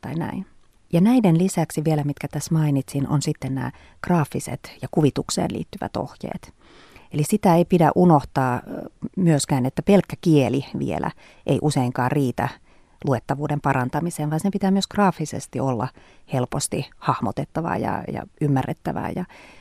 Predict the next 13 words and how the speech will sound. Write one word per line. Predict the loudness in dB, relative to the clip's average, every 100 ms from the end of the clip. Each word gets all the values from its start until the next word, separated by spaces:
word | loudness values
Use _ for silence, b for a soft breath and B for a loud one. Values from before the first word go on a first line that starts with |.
| B B
esimerkiksi, | -8 -4 -4 -4 -8 -10
että | -6 -4 -4 -8 _
käytetään | 0 0 0 -2
tätä | -2 -4 -4 -4 0
kapeata | 2 2 0 0 0
palstaa, | -2 -2 -8 -6 -6
niin | -6
se | -6
on | -6
aika | -6 -8 -6
tärkeä | -8 -6 -10 -10 -10 -12
asia. | -12 -10 -10 -2
Leveä | 0 2 2